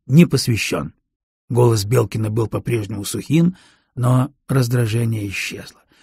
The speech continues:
Насте даже показалось, что он стал посматривать на неё с интересом.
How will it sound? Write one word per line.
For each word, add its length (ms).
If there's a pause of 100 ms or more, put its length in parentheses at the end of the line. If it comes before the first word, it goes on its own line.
(140)
Насте 300
даже 180
показалось, 640
что 200
он 60
стал 320 (120)
посматривать 1080
на 100
неё 440 (380)
с 140
интересом. 720